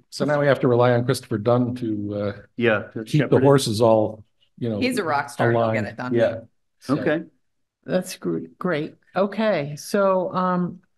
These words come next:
Speaker 4: I will take a motion to have, um, the chair sign this.
Speaker 1: Make that motion.
Speaker 2: Second the motion.
Speaker 4: All those in favor?
Speaker 1: Tim Hilchey, aye.
Speaker 2: Trevor McDaniel, aye.
Speaker 4: Carolyn Ness, aye. Thank you.
Speaker 2: Okay.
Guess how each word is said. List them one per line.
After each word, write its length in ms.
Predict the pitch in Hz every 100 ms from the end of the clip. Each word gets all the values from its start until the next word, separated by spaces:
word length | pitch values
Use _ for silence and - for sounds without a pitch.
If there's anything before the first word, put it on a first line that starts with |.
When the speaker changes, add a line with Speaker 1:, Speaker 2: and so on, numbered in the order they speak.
| -
Speaker 4:
I 240 | 180 160 -
will 200 | 175 175
take 200 | 170 190
a 40 | 185
motion 360 | 180 185 185
to 80 | 175
have, 260 | 170 170 170 - -
um, 260 | 165 160
the 80 | 165
chair 260 | 165 180 165
sign 380 | - 170 175 190
this. 340 | 202 196 - _ _ _ _ _ _ -
Speaker 1:
Make 160 | 120 -
that 140 | 110
motion. 540 | 120 113 117 113 107 _ _ -
Speaker 2:
Second 360 | 123 - 120 117
the 60 |
motion. 540 | 113 120 123 127 - -
Speaker 4:
All 100 | -
those 200 | 190 190
in 80 | 190
favor? 420 | 185 190 208 208 208 _
Speaker 1:
Tim 140 | 123
Hilchey, 360 | 110 117 113 104
aye. 260 | 104 107 110
Speaker 2:
Trevor 280 | - 123 117
McDaniel, 420 | 117 123 117 117
aye. 280 | 120 127 131 127 123 _ _ -
Speaker 4:
Carolyn 280 | 190 170 160
Ness, 240 | 147 -
aye. 180 | 143 143
Thank 260 | - 185 -
you. 140 | 156
Speaker 2:
Okay. 160 | - 143